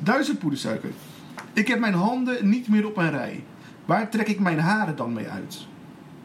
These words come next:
Ik doe het duister in een vergiet. Er komt verstrooid donker uit, als duister poedersuiker voor op brood,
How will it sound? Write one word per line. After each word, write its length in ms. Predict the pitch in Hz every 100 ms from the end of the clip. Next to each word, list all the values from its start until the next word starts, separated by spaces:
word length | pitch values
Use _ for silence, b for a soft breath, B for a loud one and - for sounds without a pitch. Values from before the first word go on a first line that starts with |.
| -
Ik 120 | -
doe 140 | 131 135
het 140 | -
duister 640 | 160 190 190 202 190 190 -
in 120 | 175
een 140 | 165 147
vergiet. 400 | - 208 - - - - - - - B B
Er 120 | - -
komt 240 | 180 170
verstrooid 560 | 156 - 185 208 190 143
donker 380 | 185 190 185
uit, 440 | 185 175 180 175 - B B
als 280 | 139 127 113
duister 480 | 175 208 202 190 156
poedersuiker 1000 | - 208 180 160 185 165 156 151 151 143
voor 220 | 151 156
op 160 | 147 117
brood, 440 | 127 139 127 123